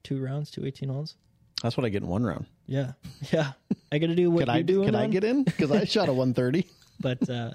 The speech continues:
Speaker 1: yeah, then if you do that, then, um, I gotta get a Tyler Miller bag.
Speaker 2: Dude, I'll be there. I'll be there to sponsor you, buddy.
Speaker 1: It's in L A, so.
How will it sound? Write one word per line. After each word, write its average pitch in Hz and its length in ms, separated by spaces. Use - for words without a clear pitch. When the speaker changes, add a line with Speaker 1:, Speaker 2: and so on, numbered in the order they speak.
Speaker 1:
yeah, 139 260
then 135 480
if - 140
you 127 60
do 127 120
that, 127 240
then, 123 320
um, 127 280
I 120 140
gotta 120 220
get 117 140
a 120 40
Tyler 123 300
Miller 127 180
bag. 156 600
Speaker 2:
Dude, 104 400
I'll 101 140
be 107 160
there. 98 260
I'll 110 80
be 107 120
there 107 100
to 104 60
sponsor 95 400
you, 98 80
buddy. 104 320
Speaker 1:
It's - 100
in 139 80
L 131 180
A, 143 200
so. 127 380